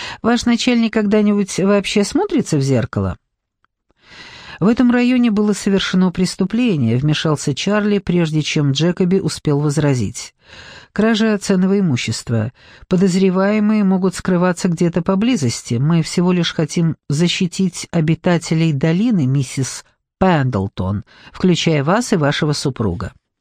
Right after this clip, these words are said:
«Я приглядываю за Эйбом, а Эйб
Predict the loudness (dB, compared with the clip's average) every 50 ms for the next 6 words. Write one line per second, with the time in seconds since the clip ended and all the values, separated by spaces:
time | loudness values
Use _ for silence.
0 | _ _ _ _ _ _ _ _ _ _ _ _ _ _ _ _ _ _ _ _
1 | _ _ _ -20 -20 -20 -20 -20 _ _ _ _ _ _ _ _ _ -2 0 2
2 | 4 4 4 4 2 0 2 2 2 2 4 4 2 2 2 2 2 2 2 2
3 | 4 4 4 4 2 2 0 -2 -4 -2 0 0 0 0 -2 -2 -2 0 0 0
4 | 0 0 0 0 0 -2 -4 -6 -10 _ _ -2 0 0 0 0 -2 0 0 0
5 | 0 -2